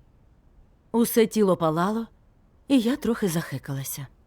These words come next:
Я йшла і йшла, доки не зіткнулась із демоном у чорному. Він був чорний із голови до ніг.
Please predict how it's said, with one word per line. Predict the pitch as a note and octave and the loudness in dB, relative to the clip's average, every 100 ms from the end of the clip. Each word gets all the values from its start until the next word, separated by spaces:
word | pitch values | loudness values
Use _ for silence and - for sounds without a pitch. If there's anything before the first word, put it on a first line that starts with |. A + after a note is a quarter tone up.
| _ _ _ _ _ _ _ _ _ _ _ _ _ _ _ _ _ _ _ - | _ _ _ _ _ _ _ _ _ _ _ _ _ _ _ _ _ _ _ -10
Я | B3 A#3 | 0 2
йшла | G#3 B3 B3 | 2 0 0
і | G#3+ | 2
йшла, | F3 - A#3 A#3+ - _ _ _ _ _ _ - | 0 -2 -2 -4 -4 _ _ _ _ _ _ -10
доки | G#3+ D4+ D4 | -2 2 4
не | B3+ | 4
зіткнулась | A#3 F#3 B3+ A#3+ A#3 - | 4 2 2 2 2 0
із | A#3 G#3 | 0 2
демоном | G3+ D#3 D3 D3 | 2 2 0 -2
у | E3+ | -4
чорному. | - C3+ C#3+ C#3+ C#3 _ _ _ _ _ _ _ _ _ _ _ - | -6 -6 -6 -6 -10 _ _ _ _ _ _ _ _ _ _ _ 0
Він | A#3+ B3+ | 4 4
був | G#3+ A#3+ | 4 2
чорний | - A3+ B3 B3 B3+ | 2 2 4 4 4
із | B3+ F#3+ | 4 0
голови | F3 F#3+ E3+ | 2 2 0
до | E3 | 0
ніг. | D#3+ C#3 C3 | -2 -2 -4